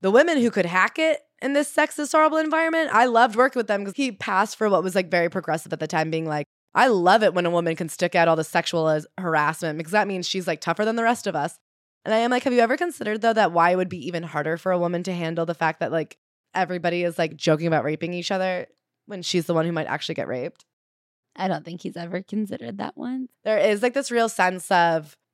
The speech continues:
Speaker 1: being a woman in the kitchen is harder because they're s-, more sensitive and not because, like, the actual threats that they're making to you as a joke are threats that could happen to her for real.
Speaker 2: And, like, might. So then he goes back to Mario's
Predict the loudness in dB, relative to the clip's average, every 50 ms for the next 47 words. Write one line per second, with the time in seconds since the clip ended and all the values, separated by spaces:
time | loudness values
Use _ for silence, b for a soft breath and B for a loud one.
0 | -12 -6 -2 0 2 2 2 0 -2 -4 -6 -2 -2 -2 0 2 2 2 2 2
1 | 0 0 -2 -4 -8 -10 -10 -10 -10 -6 -6 -6 -6 -6 -6 -4 -2 -2 -2 -2
2 | -2 -6 -8 -10 -10 -10 -4 0 0 2 2 2 0 0 -2 -6 -10 -4 0 2
3 | 2 2 2 0 -4 -8 -6 -4 -2 -2 -2 -4 -8 -8 -4 -4 -4 -2 -2 -4
4 | -4 -4 -4 -4 -2 -2 0 0 0 -2 0 0 0 -2 -2 -4 -6 -4 -2 -2
5 | -2 -2 -2 -2 -2 -2 -6 -10 _ _ _ -4 -2 2 2 2 2 0 -2 -4
6 | -2 -2 0 0 0 -2 -4 -6 -10 _ _ 0 2 4 6 6 6 4 2 0
7 | -8 -14 -2 0 0 2 4 4 2 2 2 -2 -4 -4 -8 -8 -8 -4 -2 0
8 | 2 2 0 0 -4 -4 -2 -2 0 0 2 2 0 0 0 0 0 0 0 0
9 | 0 0 0 0 -4 -4 -4 -4 -4 -6 -6 -8 -8 -8 -8 -8 -8 -8 -6 -6
10 | -6 -6 -6 -6 -4 -6 -6 -8 -10 _ _ _ _ -2 0 2 0 0 -2 -4
11 | _ _ _ _ _ _ _ _ _ _ -4 0 2 2 0 0 -4 -12 _ _
12 | _ _ _ _ _ _ _ _ _ _ _ _ _ _ -2 0 2 4 4 4
13 | 4 4 4 4 4 2 4 4 4 4 4 2 -2 -2 2 2 2 2 2 0
14 | 0 0 0 0 -2 -4 -6